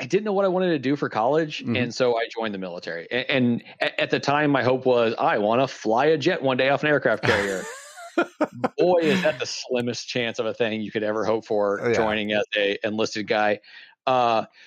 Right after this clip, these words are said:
Speaker 1: so whenever I realized that that was not an option for me, or I won't say that, when I realized it was, excuse me, boy, it's a lot of beer I've been drinking, uh,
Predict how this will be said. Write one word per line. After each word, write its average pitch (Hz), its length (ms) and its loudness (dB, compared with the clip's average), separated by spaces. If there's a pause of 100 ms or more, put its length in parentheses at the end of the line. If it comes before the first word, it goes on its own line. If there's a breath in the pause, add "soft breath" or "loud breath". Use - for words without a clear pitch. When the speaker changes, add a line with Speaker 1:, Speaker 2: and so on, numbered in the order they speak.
Speaker 1:
so - 160 0
whenever 175 320 4
I 160 60 4
realized 190 380 2
that - 100 -2
that 147 160 0
was 123 220 0
not 113 340 0
an 107 100 -8
option 113 380 -2
for 156 180 0
me, 175 220 -2 (320)
or 127 300 0 (800)
I 156 60 4
won't 160 120 2
say 131 100 4
that, 95 200 -2
when 139 100 2
I 147 40 4
realized 165 320 4
it - 20 2
was, 143 160 -2 (420)
excuse 202 260 -2
me, 98 180 -4 (180)
boy, 107 140 -2
it's 95 120 -6
a - 40 -2
lot 104 80 -4
of 98 80 -10
beer 123 100 2
I've 104 80 -2
been 104 80 -6
drinking, 104 300 -6 (420 loud breath)
uh, 123 260 2